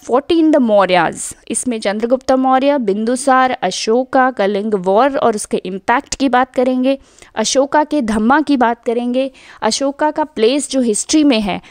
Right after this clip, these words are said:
उसकी बात करेंगे, फिर डिक्लाइन कैसे, अ, होता है मौर्यन एम्पायर का, उनकी पॉलिटी, उनका एडमिनिस्ट्रेशन, उनका सिटी एडमिनिस्ट्रेशन, उनकी सोसाइटी, कल्चर,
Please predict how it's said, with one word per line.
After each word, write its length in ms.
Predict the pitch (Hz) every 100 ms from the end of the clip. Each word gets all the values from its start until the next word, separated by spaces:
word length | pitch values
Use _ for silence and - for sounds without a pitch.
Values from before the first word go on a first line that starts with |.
| -
उसकी 280 | 226 - 311
बात 240 | 277 285
करेंगे, 400 | 285 285 277 277 285 - -
फिर 80 | -
डिक्लाइन 560 | 233 220 - 233 247 302
कैसे, 400 | 302 277 285 285
अ, 160 | -
होता 380 | 233 226 240 247
है 180 | 254 254
मौर्यन 440 | 254 220 214 233
एम्पायर 500 | 240 208 190 214 262
का, 180 | 262 220
उनकी 320 | 208 220 220
पॉलिटी, 500 | 220 214 226 262 269
उनका 280 | 277 233 214
एडमिनिस्ट्रेशन, 1000 | - 196 233 240 254 - 285 - 294 294 285 _ _
उनका 240 | 240 240 233
सिटी 400 | - 262 254 311
एडमिनिस्ट्रेशन, 1040 | 285 285 285 285 - 294 294 - 285 262
उनकी 280 | 220 208 226
सोसाइटी, 840 | - 226 220 226 247 269 294 294
कल्चर, 640 | 277 226 254 262 294 294